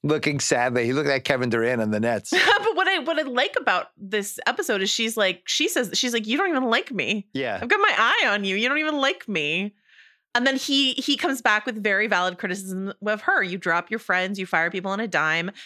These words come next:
Speaker 2: How many stints have you been through? You discard people." And we saw her do exactly that
Speaker 1: Yeah.
Speaker 2: to that woman in, who works in the spa, in season one after sort of pumping her up with all these promises of, like,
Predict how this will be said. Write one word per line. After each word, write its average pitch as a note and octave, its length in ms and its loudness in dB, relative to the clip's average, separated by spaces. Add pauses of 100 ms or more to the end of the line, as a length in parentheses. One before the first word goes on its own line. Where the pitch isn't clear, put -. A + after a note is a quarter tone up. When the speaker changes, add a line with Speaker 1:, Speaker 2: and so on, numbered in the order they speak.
(120)
Speaker 2:
How D#3+ 180 0
many G#3 140 -2
stints A3 320 -8
have B3 100 0
you B3+ 80 -4
been F3 260 0
through? F#3 180 -2
You F3+ 200 -2
discard F3+ 460 0
people." D3 220 -4
And E3 80 -2
we F3 40 -4
saw G3+ 240 2
her G3 140 0
do E3+ 140 -4
exactly D#3 420 -2
that D3 280 2
Speaker 1:
Yeah. G2+ 240 -2 (200)
Speaker 2:
to G#3 400 0
that F3 200 4
woman D#3+ 220 -2
in, D#3 120 -4
who E3+ 120 -4
works D3 220 -2
in D3+ 80 -8
the D3 80 -8
spa, D3 480 0 (240)
in E3 80 -4
season D#3 340 -6
one C#3+ 240 0
after C#3+ 240 0
sort D3 160 -4
of D3 140 -4 (320)
pumping E3 340 0
her D#3 140 2
up D3+ 140 -2
with D3+ 120 -2
all D3+ 120 0
these D3 140 -6
promises D3 520 -4
of, C#3+ 120 -4
like, C#3+ 180 -2